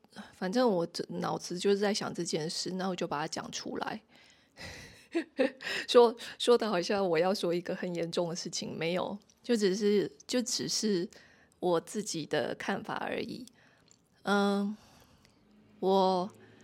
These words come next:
我知道，呃，老高好像有讲一集阿卡西记录，嗯，可能不止一集里面提到阿卡西记录，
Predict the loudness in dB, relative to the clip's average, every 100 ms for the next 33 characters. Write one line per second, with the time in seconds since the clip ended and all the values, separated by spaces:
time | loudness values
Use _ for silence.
0 | -8 0 0 2 6 6 6 4 0 -2
1 | 0 0 2 4 4 4 0 0 0 -2
2 | -4 -4 -4 -4 -6 -6 -4 -2 -2 -2
3 | -6 -6 -10 -10 -8 -6 -6 -8 -16 -20
4 | _ _ _ -20 _ -4 -2 -2 -4 -6
5 | -4 -2 -2 -2 -4 -4 -6 -6 -6 -6
6 | -6 -6 -8 -8 -4 -2 -2 -4 -6 -6
7 | -6 -10 -10 -12